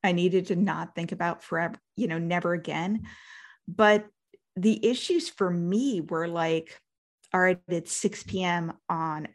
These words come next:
a Tuesday night, and my, my daughter was two when I quit drinking. She's screaming,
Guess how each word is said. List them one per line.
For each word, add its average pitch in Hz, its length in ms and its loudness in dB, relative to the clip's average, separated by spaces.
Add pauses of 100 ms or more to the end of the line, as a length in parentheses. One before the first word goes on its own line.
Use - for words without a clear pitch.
(120)
a 170 60 -4
Tuesday 180 560 -2
night, 160 520 -4
and 160 200 -6
my, 160 340 -2 (300)
my 180 160 0
daughter 175 300 -2
was 160 280 -8
two 175 340 0
when 165 220 -8
I 139 100 -6
quit - 280 -6
drinking. 165 380 -8
She's - 360 -4
screaming, 180 640 0